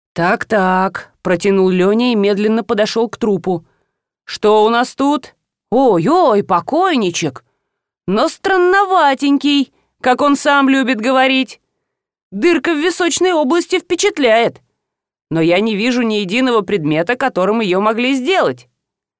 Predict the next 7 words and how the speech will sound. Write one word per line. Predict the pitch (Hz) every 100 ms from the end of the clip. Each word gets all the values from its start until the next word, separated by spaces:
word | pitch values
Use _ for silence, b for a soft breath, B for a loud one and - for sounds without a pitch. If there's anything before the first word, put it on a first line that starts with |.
| _ _ -
Разве | 349 349 240
что | 220 294
Марина | 240 220 240 294 254
ткнула | - - 208 269 247
надоевшего | 214 190 190 226 - 220
ей | 208 208 196
обжору | 185 156 214 240 214